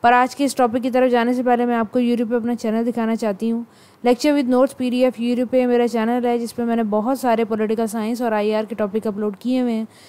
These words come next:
अच्छी बात यह है कि हर वीडियो के नोट्स आपको वीडियो के डिस्क्रिप्शन बॉक्स, बॉक्स से मिल जाएंगे। वीडियो के डिस्क्रिप्शन बॉक्स को जब आप ओपन करेंगे तो बुक का पीडीएफ़ आपको मिल जाएगा और जो भी लेक्चर मैं आपको डिलीवर करती हूँ वो मैं according to the book,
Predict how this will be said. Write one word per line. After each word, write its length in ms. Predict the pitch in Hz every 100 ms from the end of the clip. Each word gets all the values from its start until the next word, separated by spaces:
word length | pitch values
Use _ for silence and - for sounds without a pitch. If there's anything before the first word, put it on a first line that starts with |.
| - -
अच्छी 240 | - 254 330
बात 280 | 302 285 262
यह 60 |
है 80 | 285
कि 80 | 285
हर 180 | 277 269
वीडियो 280 | 262 269
के 120 | 254 269
नोट्स 380 | 240 240 254
आपको 240 | 262 247 254
वीडियो 240 | 247 247
के 60 | 240
डिस्क्रिप्शन 480 | 226 - 233 240 240
बॉक्स, 240 | 240 -
बॉक्स 300 | 220 220 220
से 60 | 262
मिल 180 | 233 220
जाएंगे। 380 | 240 254 233 226 - - 185
वीडियो 200 | 254 277
के 80 | 311
डिस्क्रिप्शन 480 | 285 - - - 277
बॉक्स 220 | 262 262
को 80 | -
जब 140 | 269
आप 120 | 262 247
ओपन 300 | 247 254 262
करेंगे 260 | 254 247
तो 100 | 247
बुक 160 | 226 240
का 100 | 254
पीडीएफ़ 380 | 254 233 254 254
आपको 220 | 233 240
मिल 180 | 233 233
जाएगा 380 | 269 233 220 220 - - -
और 60 |
जो 160 | 240 269
भी 260 | 294 330 240
लेक्चर 300 | 247 233 294
मैं 100 | 285
आपको 140 | 262
डिलीवर 360 | 247 233 226 254
करती 340 | 269 233 269
हूँ 300 | 277 285 277
वो 100 | 262
मैं 220 | 254 262
according 380 | 247 233 254 254
to 80 | 254
the 160 | 240
book, 340 | 220 262 -